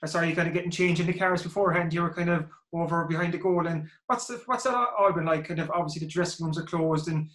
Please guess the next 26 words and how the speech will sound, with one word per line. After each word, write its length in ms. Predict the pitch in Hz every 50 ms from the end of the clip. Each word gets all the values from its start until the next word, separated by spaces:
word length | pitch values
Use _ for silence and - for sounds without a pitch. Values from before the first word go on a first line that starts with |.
| _ _ _ _ _
all 120 | - 160 160
these 200 | 160 151 - -
social 280 | 170 160 156 - 160
distancing 460 | 151 170 151 - - 160 151 165 156
rules 300 | 147 156 160 156 156 151
are 100 | 156 160
in, 140 | 160 165 156
and 260 | 160 156 151 151 156 - _ _ -
sanitizing 560 | - - 160 160 156 156 165 160 151 160 151
and 120 | 156 160
all 120 | 160 160 156
that. 220 | 165 160 151 156
Has 80 | 175 175
that 160 | 226 220 -
been 100 | 208 196
hard 240 | 214 233 226 - -
to, 220 | 220 208 214 202
to 460 | 185 - - _ _ _ _ _ - 196
wrap 180 | 202 190 -
your 80 | 208 190
heads 160 | 202 190 170
around 220 | 180 185 185 180
these 120 | 180 185 175
new 120 | 190 185
regulations, 680 | 175 170 151 156 147 147 139 135 - - 143 135 127 123
Mark? 200 | 127 127 127